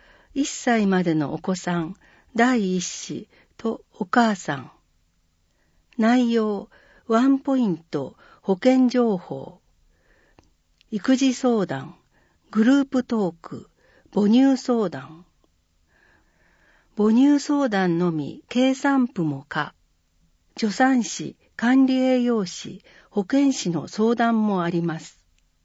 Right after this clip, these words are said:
ワクワク子育てトーキング。十一月五日月曜、十時から十一時三十分。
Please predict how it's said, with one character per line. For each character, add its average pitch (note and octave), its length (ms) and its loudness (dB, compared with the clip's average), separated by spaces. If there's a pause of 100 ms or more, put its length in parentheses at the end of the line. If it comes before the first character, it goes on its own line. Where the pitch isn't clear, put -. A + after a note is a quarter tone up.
(2500)
ワ G3 140 2
ク C4 160 2
ワ C4 160 6
ク C4 180 0
子 A3+ 140 -2
育 C4 260 2
て B3+ 160 0
ト B3 240 0
ー - 20 -10
キ D3+ 200 -6
ン C#3 160 -4
グ。 A#2 240 -12 (720)
十 B3+ 240 2
一 C4+ 180 -2
月 B3 320 -2
五 - 280 -6
日 F#3+ 200 -2
月 F3+ 340 -6
曜、 F3+ 380 -4 (560)
十 C4+ 240 0
時 G#3+ 160 -4
か D#3 180 -10
ら D3+ 240 -12
十 A3+ 280 0
一 B3 240 -4
時 F3 100 -6
三 G3+ 320 -2
十 G#3 160 -4
分。 C3 480 -16